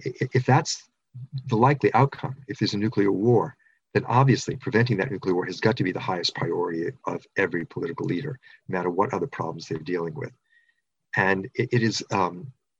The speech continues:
disturbing and frustrating that the danger of nuclear war has essentially vanished from, uh, public discussion.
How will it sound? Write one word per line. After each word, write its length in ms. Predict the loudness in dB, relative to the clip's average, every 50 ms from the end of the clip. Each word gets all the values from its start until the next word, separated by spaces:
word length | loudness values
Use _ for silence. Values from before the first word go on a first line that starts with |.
| -20 _ -8
disturbing 600 | -4 -2 -2 4 6 6 6 6 6 2 0 -6 _ _ _ _ _ -8
and 220 | -8 -8 -8 -4
frustrating 600 | 0 2 2 2 4 6 6 6 6 4 2 -2 -8 _ _ _ _ _ _ _ _ _ _ _
that 340 | 0 2 4 4 2 0 -4 _ _ _ _ _ _ _ _ _ _ _ _ _ _ _ _ _ _ -2
the 280 | 4 6 6 6 4 -2 -10 _ _ _ _ -10 0
danger 300 | 2 6 8 8 8 8
of 80 | 6 6
nuclear 320 | 2 2 2 0 0 2
war 200 | 4 4 2 2
has 340 | 2 0 -2 -2 -2 -6 -8 _ _ _ _ _ -8
essentially 380 | 0 2 2 2 2 -2 -6
vanished 580 | -2 0 0 2 2 4 4 2 2 0 -6 -16 _
from, 420 | _ -2 0 0 2 0 -2 -8 -12 _ _ _ _ _ _ _ _ _ -4
uh, 100 | -4 -4
public 300 | 0 0 0 2 2 0
discussion. 540 | 0 -4 -2 0 0 0 2 2 0 0